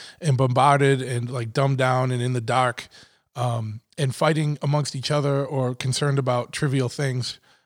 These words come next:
Um, bread and circus stuff, you know what I mean? Like, it's, it's, uh, it's never been more apparent, man. And it's like, it's sad,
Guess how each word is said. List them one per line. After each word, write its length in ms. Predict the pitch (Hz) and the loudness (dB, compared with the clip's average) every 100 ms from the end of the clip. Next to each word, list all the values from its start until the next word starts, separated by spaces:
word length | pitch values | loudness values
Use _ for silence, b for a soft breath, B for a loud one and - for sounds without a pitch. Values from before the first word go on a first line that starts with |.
| b | b
Um, 280 | 123 120 113 | -6 -4 -2
bread 200 | 135 175 | 2 4
and 120 | 165 | 4
circus 360 | - 165 - 139 | 2 2 2 -2
stuff, 340 | - 131 - | -2 -4 -4
you 100 | 143 | 0
know 100 | 139 | 2
what 100 | 139 | 4
I 40 | 139 | 2
mean? 220 | 147 143 | 2 2
Like, 240 | 123 120 | 0 -2
it's, 240 | 135 - - | -6 -6 -4
it's, 260 | 143 123 - | -4 -2 -2
uh, 260 | 131 120 120 _ b b b | 0 0 -4 _ b b b
it's 220 | b 123 143 | b -6 0
never 220 | 135 135 | 0 0
been 160 | 139 | 0
more 180 | 135 131 | 0 0
apparent, 380 | 117 131 143 113 | -2 -4 -4 -4
man. 240 | 120 117 | -6 -4
And 120 | 120 117 | -4 -4
it's 180 | 117 | -4
like, 240 | 131 113 127 | -6 -6 -10
it's 200 | 131 - | -8 -6
sad, 340 | 143 156 120 | -4 -4 -4